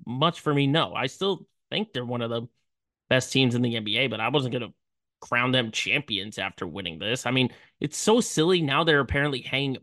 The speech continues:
banner. That's just so silly. Like, this is a historic Lakers franchise that's won seventeen N B A titles, and now they're gonna hang an in-season tournament banner next to it?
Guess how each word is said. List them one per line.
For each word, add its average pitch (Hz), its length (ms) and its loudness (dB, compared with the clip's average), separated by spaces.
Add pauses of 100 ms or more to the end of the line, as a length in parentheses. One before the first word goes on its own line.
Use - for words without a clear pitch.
(160)
banner. 160 540 2 (400)
That's 175 220 -4
just - 240 -6
so 175 240 6
silly. 143 540 2
Like, 139 240 -4
this 226 180 -2
is 285 120 -8 (460)
a 143 100 0
historic 208 840 6 (120)
Lakers 147 600 2
franchise 127 580 2
that's 135 220 -4
won 139 180 0
seventeen 196 1040 0
N 151 180 -2
B 139 180 2
A 131 120 2
titles, 120 540 -4 (320)
and 127 120 2
now 151 200 4
they're 190 100 4
gonna 165 160 4
hang 147 380 0 (260)
an - 140 -8 (140)
in-season 131 680 -2
tournament 156 560 2
banner 180 340 4
next 190 300 0
to 196 160 4
it? 202 220 0